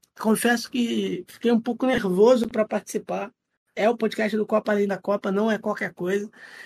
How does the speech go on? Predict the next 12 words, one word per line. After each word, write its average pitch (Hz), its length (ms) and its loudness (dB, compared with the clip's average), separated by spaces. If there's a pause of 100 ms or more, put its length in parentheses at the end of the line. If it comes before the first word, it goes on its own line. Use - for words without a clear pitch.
(120)
é 180 140 2
muita 240 680 10
coisa. 185 420 0 (480)
É, 175 580 0 (220)
fico 220 180 2
feliz 226 420 6
de 196 60 -2
estar 190 140 -4
participando 190 420 -8
aqui 190 160 -8
com 185 160 -6
vocês, 190 800 -2